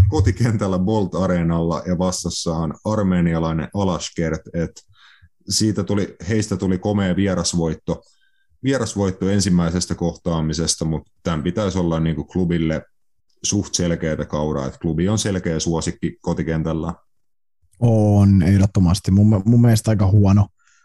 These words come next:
Speaker 2: huono oli tää Alaskert, et näytti oikeesti aika niinku, no en mä tiedä, onks, onks rajua sanoa amatöörijoukkueelta, mutta aika semmoiselta joukkueelta kyllä, et kyllä he tota, vähän oli, vähän oli mun mielestä niinku väärässä.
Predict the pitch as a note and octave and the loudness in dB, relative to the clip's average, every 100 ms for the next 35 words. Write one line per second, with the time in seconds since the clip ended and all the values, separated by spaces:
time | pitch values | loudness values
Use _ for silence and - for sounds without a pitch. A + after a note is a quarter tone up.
0 | _ - A#2 G#2+ G2+ G2 G2 F2 F2+ F#2+ | _ -2 2 4 4 4 2 2 2 2
1 | - E2+ F#2 - - A#2+ - G2 G2+ - | 0 0 0 -2 0 2 4 2 2 2
2 | G2 G2+ G2+ G#2 - - - G2+ A2+ A2+ | 2 2 2 0 -2 -6 -4 0 2 4
3 | A2 G2+ F#2+ - - - - _ _ _ | 6 6 4 -2 -8 -20 -20 _ _ _
4 | - G2+ G#2 D3+ E3 C3+ C3 B2+ B2 B2 | 0 2 4 4 4 4 4 4 2 4
5 | D#3 D3 D3 A#2 G#2 A2 A2 A#2 A2+ G#2 | 2 4 2 4 6 6 6 4 4 4
6 | F#2+ F#2 F#2 G2 G2+ - G2 F#2 F#2 F#2+ | 2 4 4 2 0 0 0 4 4 4
7 | - A1+ E2+ A#2+ A#2+ G#2 G2 G2+ F#2+ F#2+ | 2 -2 0 2 4 6 6 4 4 2
8 | F#2+ - F#2+ - F#2 D2+ G#2 _ - - | 2 0 0 2 0 0 -2 _ -6 2
9 | G#2 G#2 F2+ - D#2 - - - - - | 2 2 0 0 -2 -2 -10 -12 -12 -14
10 | - - - - _ _ _ _ _ _ | -14 -18 -20 -20 _ _ _ _ _ _
11 | _ _ _ _ - - - _ - C3 | _ _ _ _ -20 -20 -20 _ 0 4
12 | C3 A#2 G#2 G2 B2+ C3+ B2 A#2 A#2 A2+ | 6 6 4 4 4 6 6 4 4 6
13 | A2+ G#2+ G#2+ G#2 G2 A2 G#2 G2+ G#2 - | 4 4 2 2 4 4 2 2 2 0